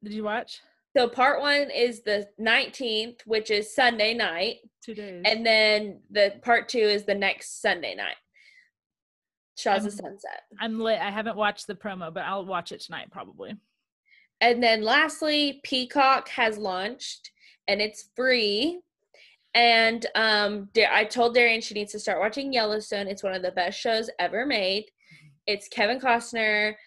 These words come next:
Speaker 2: just, like, being the cutest little baby ever.
Speaker 1: <laughs>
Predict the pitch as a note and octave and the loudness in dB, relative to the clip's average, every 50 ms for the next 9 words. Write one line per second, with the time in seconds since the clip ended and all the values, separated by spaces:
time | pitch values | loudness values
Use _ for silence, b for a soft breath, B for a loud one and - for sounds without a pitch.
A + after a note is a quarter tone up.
0 | B B - - A3 A3 - A3+ F#3+ G3 G3 - - G3 - A#3+ A3 A3 A3 A3+ | B B -4 -2 -2 -2 0 0 -2 -2 -2 -6 -18 -12 -4 -2 0 0 0 0
1 | A3+ A3 G#3+ G#3+ G#3+ - - - B3 A#3 A3 A#3+ A#3+ A#3+ - B3 A#3+ A#3+ A#3 A3+ | -2 -2 -4 -4 -4 -6 -12 -10 -6 0 2 2 2 2 0 0 0 0 0 0
2 | A3+ G#3+ A3+ G#3+ G#3+ A3+ A3+ A3+ G#3+ - - _ _ _ _ - G3 G3 G#3+ G#3 | 0 0 0 -2 -4 -6 -4 -4 -6 -6 -8 _ _ _ _ 0 2 2 2 2
3 | G3+ A#3+ B3+ C#4 D4+ F4 G#4 G#4+ - - | 4 4 6 6 6 6 4 2 -4 -12